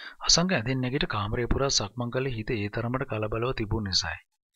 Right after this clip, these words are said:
හිත මේ තරම් නොසන්සූ දවසක් ගැන සිතා ගන්නට ඔහුට නොහැකි විය. ජීවිතයේ සියලුම තීරණ ඒ මුහුණ දකින්නට පෙර ගත්තේ අපරාධයයි අසංකර සිතුනි.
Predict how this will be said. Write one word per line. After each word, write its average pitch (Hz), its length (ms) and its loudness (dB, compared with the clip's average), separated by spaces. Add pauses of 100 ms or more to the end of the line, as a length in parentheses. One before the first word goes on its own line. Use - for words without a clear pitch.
(280)
හිත 120 200 0
මේ 101 200 2
තරම් 123 240 0
නොසන්සූ 110 520 6
දවසක් 107 440 0
ගැන 110 220 -2
සිතා 104 300 -2
ගන්නට 117 340 -2
ඔහුට 113 180 0
නොහැකි 101 380 -2
විය. 82 160 -6 (580)
ජීවිතයේ 139 400 4
සියලුම 135 400 2
තීරණ 135 320 2
ඒ 110 200 -2
මුහුණ 123 340 0
දකින්නට 127 480 0
පෙර 135 200 4
ගත්තේ 113 380 -2
අපරාධයයි 113 580 0
අසංකර 113 400 0
සිතුනි. - 380 -6